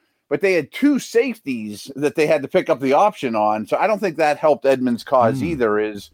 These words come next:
Speaker 1: we're already paying a fifth-year option for Minkah, who is an easy dec-, easy, uh, decision. Are we gonna do it also for another safety?
Speaker 2: I wonder, and I don't know if you remember, but way back in twenty eighteen, before the draft, were the Steelers trying to move up for Minkah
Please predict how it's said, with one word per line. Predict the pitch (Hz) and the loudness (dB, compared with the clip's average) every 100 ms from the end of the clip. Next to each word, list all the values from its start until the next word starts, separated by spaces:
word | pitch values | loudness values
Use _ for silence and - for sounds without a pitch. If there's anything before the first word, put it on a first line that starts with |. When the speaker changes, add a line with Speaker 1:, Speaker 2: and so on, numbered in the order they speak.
| _ _ | _ _
Speaker 1:
we're | 131 135 | 0 2
already | 175 175 147 | 4 4 0
paying | - 175 185 143 | 0 0 0 -2
a | |
fifth-year | 143 131 127 123 | -4 -4 -2 2
option | 127 123 - 107 | 2 2 -4 -10
for | 110 | -4
Minkah, | 131 185 127 107 | -2 -2 0 0
who | 117 117 | 2 0
is | 107 | 0
an | 143 | -2
easy | 226 151 | -4 -4
dec-, | 107 - 110 - | -8 -10 -10 -6
easy, | 214 175 113 - | -2 -2 -4 -6
uh, | 123 104 | -6 -6
decision. | 95 110 131 120 117 117 104 _ _ _ - | -8 -4 -2 0 0 -2 -2 _ _ _ -2
Are | |
we | 151 | 0
gonna | 170 | 2
do | 143 160 | 4 4
it | 147 - | 4 4
also | 147 156 147 135 | 2 2 2 2
for | - 117 | 2 0
another | 110 156 131 | 2 0 0
safety? | - 90 71 _ _ _ _ _ _ _ _ _ _ _ - | -6 -14 -14 _ _ _ _ _ _ _ _ _ _ _ -4
Speaker 2:
I | 226 | -2
wonder, | 233 254 196 117 | 0 0 2 2
and | 117 131 123 | 0 -2 -2
I | 127 | -2
don't | 185 | -2
know | |
if | 165 151 | -4 -2
you | 147 | -2
remember, | 127 143 131 | 0 -2 -4
but | 101 - | -6 -10
way | 123 139 | -8 -4
back | 131 131 123 | -2 -4 -4
in | 117 110 | -4 -4
twenty | - 123 120 | -4 -4 -4
eighteen, | 117 120 123 | -6 -6 -6
before | 101 117 | -6 -6
the | 104 | -4
draft, | 90 104 113 | -2 -2 -2
were | 104 | -4
the | 98 | -6
Steelers | - 147 220 269 - | -8 -4 -4 -4 -8
trying | - 135 120 | -6 -2 -2
to | |
move | 110 117 80 | 0 -2 -2
up | 104 - | -4 -6
for | - 139 | -8 -6
Minkah | 139 156 165 165 | -6 -8 -6 -6